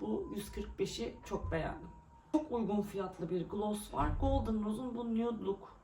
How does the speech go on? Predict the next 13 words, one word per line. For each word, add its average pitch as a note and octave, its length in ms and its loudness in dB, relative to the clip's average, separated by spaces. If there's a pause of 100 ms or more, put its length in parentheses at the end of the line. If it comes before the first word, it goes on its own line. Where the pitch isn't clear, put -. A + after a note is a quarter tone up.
serisinden. D#3+ 800 -2 (540)
Çok - 260 -6
tatlı. C4 460 2 (340)
Bende B3+ 280 2
iki - 220 0
rengi B3+ 300 0
var. A#3 260 4
Birincisi A3+ 540 -2
Nude A#3 220 0 (120)
Delight. - 600 0 (400)
İkincisi A#3 560 -2
de D4 180 -2 (640)
şeftalili A#3 840 4